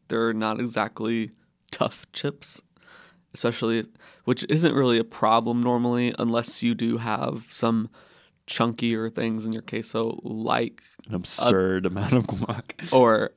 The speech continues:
Speaker 1: a really, like, thick mass of chorizo. So, uh, I've definitely had a few, uh,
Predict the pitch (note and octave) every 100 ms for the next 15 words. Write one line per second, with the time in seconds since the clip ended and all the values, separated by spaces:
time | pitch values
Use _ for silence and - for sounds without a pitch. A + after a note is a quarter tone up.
0 | - A#2 A2 A2+ A#2 A#2 A2 G#2+ - -
1 | - A2+ A2 A2 A2 A2 A2 A2+ - G#2+
2 | G#2+ - A#2 A2+ A2+ A#2 A2+ A#2 A#2 B2
3 | _ - - - - - - A2+ A2+ -
4 | - A2+ - _ _ A#2+ A2+ A2+ - G#2+
5 | A#2 A2 G#2+ G#2+ - A2 G#2+ G#2+ G#2+ -